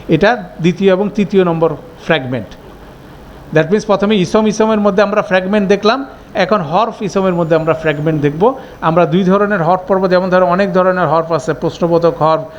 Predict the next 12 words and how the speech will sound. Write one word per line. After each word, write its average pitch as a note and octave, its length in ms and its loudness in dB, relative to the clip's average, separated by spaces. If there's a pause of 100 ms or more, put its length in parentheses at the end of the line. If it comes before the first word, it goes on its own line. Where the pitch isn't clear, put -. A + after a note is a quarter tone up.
(140)
সংযুক্তির E3+ 640 0
হরফ, D3+ 300 0
শর্তের E3 460 -4
হরফ, D#3 300 0
নিরপেক্ষ D#3+ 460 0
হরফ। D3+ 280 0 (360)
এই G3+ 120 6
জিনিসগুলো G3+ 380 -2
আমরা G3 180 0
আরেকটু F3+ 220 -2
পরে F3+ 280 0
দেখছি। C#3 340 -6